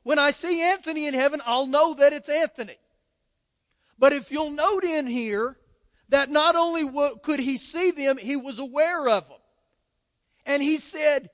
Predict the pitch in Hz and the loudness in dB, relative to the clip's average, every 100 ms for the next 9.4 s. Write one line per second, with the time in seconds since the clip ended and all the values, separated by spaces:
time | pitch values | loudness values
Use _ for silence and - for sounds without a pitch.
0 | _ _ 285 294 277 202 294 311 311 285 | _ _ -4 -4 -4 -8 -8 -8 -8 -10
1 | - 285 294 294 - - 254 - - 277 | -12 -4 2 2 0 -4 -4 -4 -8 -2
2 | 285 247 208 151 _ _ _ _ _ _ | -2 -2 -10 -12 _ _ _ _ _ _
3 | _ _ _ _ _ _ 381 415 466 339 | _ _ _ _ _ _ -2 0 2 2
4 | 339 302 311 320 285 262 226 196 233 - | 0 2 4 4 4 -2 -4 -6 -6 -4
5 | 226 226 - 180 - - - 175 160 127 | -4 -4 -6 -12 -14 -20 -20 -18 -18 -20
6 | _ _ _ _ _ _ _ _ _ _ | _ _ _ _ _ _ _ _ _ _
7 | - 247 226 240 302 320 - - 208 262 | -12 -10 -10 0 0 0 -6 -20 -16 -8
8 | 269 262 269 226 247 - 185 - _ 285 | -4 0 -2 -2 -14 -14 -16 -16 _ -10
9 | 285 254 190 120 | -8 -4 -6 -6